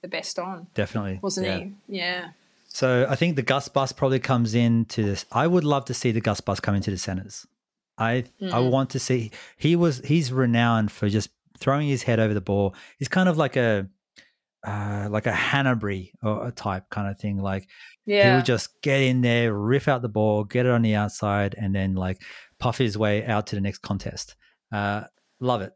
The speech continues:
Speaker 2: So I'm really looking forward to seeing him actually apply his craft at an A F L level. And I suggest that probably against North, that we're gonna talk about in a second.
Speaker 1: Not a, not, not a bad time
Speaker 2: Maybe a good time.
Speaker 1: to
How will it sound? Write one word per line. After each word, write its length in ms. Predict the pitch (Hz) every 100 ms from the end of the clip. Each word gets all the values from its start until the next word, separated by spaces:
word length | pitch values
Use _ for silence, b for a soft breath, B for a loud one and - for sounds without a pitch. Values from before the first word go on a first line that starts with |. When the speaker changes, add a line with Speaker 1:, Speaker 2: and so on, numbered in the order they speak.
| -
Speaker 2:
So 360 | - 113 110 117
I'm 240 | 120 123 127
really 220 | 156 151
looking 240 | 143 -
forward 240 | 123 123 120
to 40 |
seeing 220 | - 117 110
him 340 | 117 107 104 _ _
actually 320 | 120 107 123 113
apply 380 | 92 113 110
his 320 | 95 113 104 -
craft 400 | - 120 107 110
at 80 |
an 80 | 101
A 140 | 107 107
F 160 | -
L 100 | 110
level. 380 | 117 127 175 190 b b b _ -
And 140 | 127
I 80 | 127
suggest 480 | 123 123 147 131 -
that 140 | 117
probably 220 | 131 120
against 300 | 110 113 -
North, 440 | 113 110 113 - - _ _ _
that 160 | 110 104 _
we're 100 | 117
gonna 180 | 107 98
talk 200 | 107 104
about 160 | 104 101
in 40 |
a 40 | 104
second. 240 | 139 226
Speaker 1:
Not 140 | 220 220
a, 220 | 214 214 -
not, 420 | 208 220 214 214 208
not 180 | 214
a 40 | 208
bad 220 | 202 196
time 400 | - 185 185 175 -
Speaker 2:
Maybe 220 | 117 110
a 40 |
good 120 | 110 104
time. 220 | 104 98
Speaker 1:
to 280 | 92 87